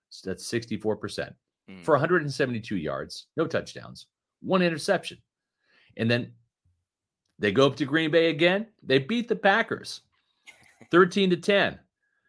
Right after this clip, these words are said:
Speaker 1: And the numbers on Jimmy G, not much better. Eleven of nineteen, that's fifty-seven percent, for a hundred and thirty-one yards,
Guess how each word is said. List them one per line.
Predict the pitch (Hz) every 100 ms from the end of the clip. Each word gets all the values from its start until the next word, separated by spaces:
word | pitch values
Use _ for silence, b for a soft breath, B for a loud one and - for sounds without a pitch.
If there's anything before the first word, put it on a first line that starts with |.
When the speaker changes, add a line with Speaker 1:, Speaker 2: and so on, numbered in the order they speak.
| _ _ -
Speaker 1:
And | 131
the | 131
numbers | 131 180 175 143
on | 143
Jimmy | 120 135 123
G, | 113 123
not | 117 117
much | 113 117
better. | 120 95 67 -
Eleven | 110 120 151 170 190
of | - 123
nineteen, | 143 143 139 113 127 101
that's | 90 90
fifty-seven | - 139 - 104 - 120 110
percent, | - 92 85 78 -
for | -
a | 101
hundred | 131 165 151
and |
thirty-one | 147 147 139 104 107
yards, | 90 76 82 -